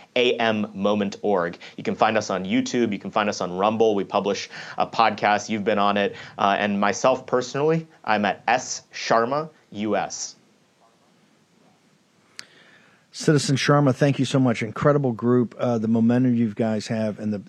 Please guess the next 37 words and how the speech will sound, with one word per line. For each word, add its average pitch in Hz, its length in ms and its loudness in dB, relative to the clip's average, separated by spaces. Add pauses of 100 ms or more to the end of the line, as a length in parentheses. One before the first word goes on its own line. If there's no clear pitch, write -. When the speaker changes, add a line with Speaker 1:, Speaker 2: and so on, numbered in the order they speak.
Speaker 2:
type 131 280 -4
of 107 120 -8
training 117 440 0
and 104 120 -6
the 101 60 -8
quality 120 320 -2
of 101 100 -4
individuals 104 600 -4
that 107 80 -4
are 98 60 -4
now 104 240 -4
being 101 220 -4
sprinkled 104 420 -10
all 98 180 -6
over 98 140 -6
the 90 180 -10 (360)
federal 104 260 -4
government 92 380 -4
is - 60 -16
just 98 180 -8
incredible. 92 400 -6
So - 140 -12
keep 101 220 -4
up 98 100 -8
the 98 80 -8
good 92 160 -8
work. 92 300 -8
Look 101 140 -14
forward 104 200 -6
to 95 60 -4
having 98 180 -4
you 95 60 -4
back 92 220 -6
on. 95 220 -8 (960)
Speaker 1:
Thank 95 160 -8
you, 92 60 -12
Steve. 76 320 -16